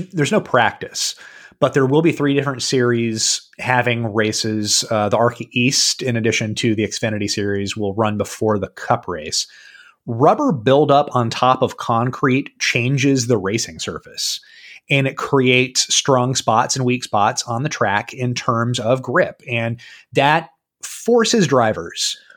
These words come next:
to search for the strong spots. It stands to reason that this place catered to Jimmie Johnson for so long, former, uh, off-road truck racer, uh, Tony Stewart too,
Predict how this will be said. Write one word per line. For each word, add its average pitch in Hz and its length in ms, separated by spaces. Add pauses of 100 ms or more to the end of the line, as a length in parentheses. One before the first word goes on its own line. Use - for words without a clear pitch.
(260)
to 131 400
search 147 640
for 117 580 (400)
the 156 80
strong 226 380
spots. - 480 (680)
It 170 120
stands 226 340
to 190 80
reason 165 600
that 135 420
this 151 220
place 165 400
catered 151 920
to 156 180
Jimmie 135 340
Johnson 120 680
for 131 180
so 135 280
long, 110 440
former, 131 640
uh, 120 60
off-road 117 920
truck 123 340
racer, 104 440 (320)
uh, 123 240
Tony 151 320
Stewart 143 460 (120)
too, 120 560